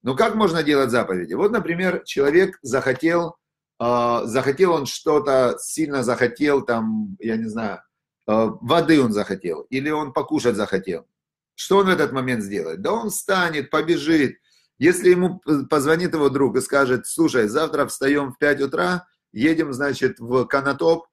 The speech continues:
в Конотопе мы заработаем по тысяче долларов. Всё, в пять утра встречаемся на вокзале». Ну, девяносто девять процентов в пять утра встанут и поедут в Конотоп за тысячу долларов. А если ему друг позвонит и скажет: «Слушай, встаём в пять утра, идём молиться.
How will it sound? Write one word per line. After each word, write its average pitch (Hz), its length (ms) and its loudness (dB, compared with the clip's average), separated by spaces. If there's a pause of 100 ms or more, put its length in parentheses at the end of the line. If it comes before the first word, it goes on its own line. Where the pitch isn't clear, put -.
(220)
в - 80 -20
Конотопе 143 480 2
мы 139 160 -2
заработаем 135 540 0
по 120 100 -2
тысяче 131 300 -4
долларов. 101 460 0
Всё, 123 280 0
в - 80 -20
пять 151 200 0
утра 156 260 0
встречаемся 123 520 -6
на 117 120 -4
вокзале». 104 480 -4 (520)
Ну, 151 140 -2
девяносто 175 540 2
девять 160 280 4
процентов 147 500 0
в - 20 -18
пять 135 180 2
утра 131 300 0
встанут 131 500 -4
и 113 140 -4
поедут 120 400 2
в - 40 -18
Конотоп 117 400 -2
за 107 120 -2
тысячу 107 280 -4
долларов. 95 380 -4 (540)
А 131 200 4
если 180 340 4
ему 170 440 -4
друг 143 320 0
позвонит 160 460 2
и 147 40 0
скажет: 127 360 -2
«Слушай, 131 240 -2
встаём 156 300 -2
в - 40 -20
пять 156 180 0
утра, 160 300 0
идём 147 200 -2
молиться. 139 600 -4